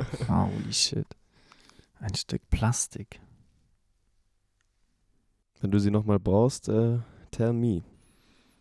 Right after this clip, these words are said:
Speaker 1: Fidel. Hat der das gesagt? Ja, sag nochmal bitte.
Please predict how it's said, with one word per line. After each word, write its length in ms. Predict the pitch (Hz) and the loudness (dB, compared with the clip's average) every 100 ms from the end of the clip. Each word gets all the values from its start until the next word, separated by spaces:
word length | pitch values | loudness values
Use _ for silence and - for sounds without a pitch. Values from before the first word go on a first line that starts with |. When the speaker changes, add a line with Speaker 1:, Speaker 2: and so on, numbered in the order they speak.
| _ _ - - - | _ _ -20 -18 -12
Speaker 1:
Fidel. 680 | - - 107 117 127 104 101 - - - - - - - | -12 -6 0 2 4 4 2 -4 -16 -18 -18 -18 -20 -18
Hat 180 | - - | -16 -10
der 140 | 110 127 | -8 -6
das 180 | 123 | -8
gesagt? 540 | - 101 104 101 - - _ _ _ _ _ _ _ _ _ _ _ _ _ _ _ _ _ _ _ _ _ _ _ _ _ _ _ _ - | -12 -14 -12 -12 -14 -20 _ _ _ _ _ _ _ _ _ _ _ _ _ _ _ _ _ _ _ _ _ _ _ _ _ _ _ _ -2
Ja, 180 | 101 101 | 2 2
sag 240 | 110 110 | 0 0
nochmal 240 | 127 120 104 | 2 0 -2
bitte. 280 | 117 - | -8 -10